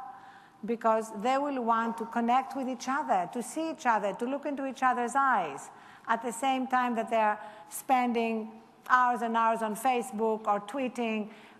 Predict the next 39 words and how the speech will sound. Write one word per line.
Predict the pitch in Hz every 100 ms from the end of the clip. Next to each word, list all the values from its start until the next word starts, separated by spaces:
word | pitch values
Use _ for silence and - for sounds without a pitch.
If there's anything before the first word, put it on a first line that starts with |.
| -
or | 226
watching | 226 247 247 254 220
videos | 208 240 226 226
on | 226 214
YouTube. | 220 220 240 208 165 - - - - - _
I | 214
think, | 294 294
in | 277
fact, | - 240 208
the | 233
more | 233 294 330 320
we | 269
do | 269
of | 254 226
the |
former, | 220 269 269 226 139 113 - - -
the | 233
more | 240 262 277 269
we | 247
will | 240 226
want | 226 233 233
to | 233
connect | 226 220 214 214 - - - - - - -
in | 226
a | 226
human | - 269 247 233 214
way, | 208 202 196 196
in | 208
a | 202
live | 214 220 220 190
way. | 190 170 147 147 - - - -
So | - 262 247
in | 262
the | 254
same | 269 339 392 330
way | 277
that | 254 233 -
everything | 277 294 320 269 294 254
new | 247 240 240